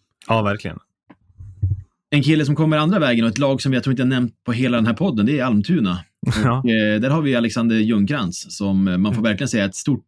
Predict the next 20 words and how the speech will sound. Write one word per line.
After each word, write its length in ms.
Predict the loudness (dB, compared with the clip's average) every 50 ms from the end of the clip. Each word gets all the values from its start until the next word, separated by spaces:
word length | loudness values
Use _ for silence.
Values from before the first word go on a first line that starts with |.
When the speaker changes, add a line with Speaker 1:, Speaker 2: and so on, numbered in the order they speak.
| -8 -2
Speaker 2:
utropstecken 680 | -2 -2 -2 -2 -4 -4 -2 -4 -4 -4 -4 -2 -2
det 60 | 0
här 80 | 0 -2
året. 400 | -2 -2 -2 -4 -4 -6 _ _
Och 220 | -6 -6 -6 -6 _ _ -6
det 80 | -2 -2
är 60 | 0
väl 220 | 0 0 -2 -4 -6 -12 -20 -20 _ _ _ _ -6 -4
exakt 420 | -4 -2 0 0 0 -2 -2 -4
den 160 | -2 -2 -2
typen 300 | 0 0 -2 -2 0 -2
av 100 | 0 0
utveckling 460 | 0 0 -2 -4 -6 -4 -4 -4 -4
som 160 | -2 -2 -2 0
Almtuna 460 | 0 0 0 0 0 0 0 0 -2
behöver 540 | -2 0 0 -2 -2 -2 -2 -4 -4 -6 -8 _ _ _ _ _ -4
för 200 | -2 0 0 0
att 120 | -2 -2
de 180 | -2 -2 -2 -2
ska 180 | -2 -4 -4